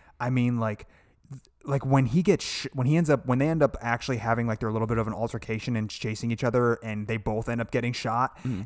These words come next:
Speaker 1: and Javier gets shot, and he ends up, like, he does that really intelligent thing of, uh, blowing up that car and then going into the pharmaceutical, uh, drugstore and, like, getting all the stuff and then perform, like, pu-, you know, t-, uh, pulling the bullet out of his own
Speaker 2: Oh.
Speaker 1: leg. I mean, it's so fucking iconic.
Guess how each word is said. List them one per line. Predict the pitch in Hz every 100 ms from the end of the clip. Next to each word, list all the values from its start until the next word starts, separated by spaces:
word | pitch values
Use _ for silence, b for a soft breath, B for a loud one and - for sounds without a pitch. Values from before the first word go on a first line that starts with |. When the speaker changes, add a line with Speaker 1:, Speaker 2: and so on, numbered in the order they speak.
| -
Speaker 1:
and | 117 110 104
Javier | 127 117 110 117
gets | 113 110
shot, | - 113 110 117 -
and | 120 110
he | 113 113
ends | 117
up, | 117 120
like, | 110 104 - b b b
he | - 143
does | 139
that | 131 117
really | 127 131 123
intelligent | - 131 123 117 104
thing | 123 120 123
of, | 110 - _ -
uh, | 135 104
blowing | 107 131 120 120
up | 113
that | 123 110
car | - 113 107 110 123
and |
then | 113 113
going | 117 117 117
into | 107 123 117
the | 117 113 110
pharmaceutical, | - 113 117 - 110 113 123 113 - b b -
uh, | 110 110
drugstore | 107 120 110 - 139 120 120
and, | 113
like, | 107 107
getting | 113 113
all | 110
the | -
stuff | 131 117
and |
then | 120
perform, | - 113 123 110
like, | 110 110
pu-, | - -
you | 131
know, | 110 -
t-, | -
uh, | 123 101
pulling | - 147 127
the | 113 - -
bullet | 135 127 127
out | 113 113
of |
his | 117
own | 117 113
Speaker 2:
Oh. | 110
Speaker 1:
leg. | 107 107 120 - b b b
I | 139
mean, | 143 139 139
it's | 135
so | - - - 139 131 147
fucking | - - 127 113 127
iconic. | 113 104 - 107 95 95